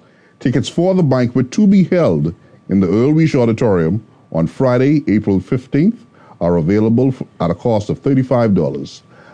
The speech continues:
at the center and the church office.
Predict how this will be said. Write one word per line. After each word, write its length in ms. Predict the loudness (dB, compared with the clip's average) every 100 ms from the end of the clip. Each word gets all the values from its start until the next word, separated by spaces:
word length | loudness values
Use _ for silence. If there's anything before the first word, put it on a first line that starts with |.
| -10 -4
at 180 | 2
the 80 | 2
center 500 | 2 0 0 0 -2 -4 _ _ -20 -6
and 420 | -2 0 0 -2 -6
the 80 | -6
church 300 | -2 -2 0
office. 560 | 0 -2 -4 -14 -16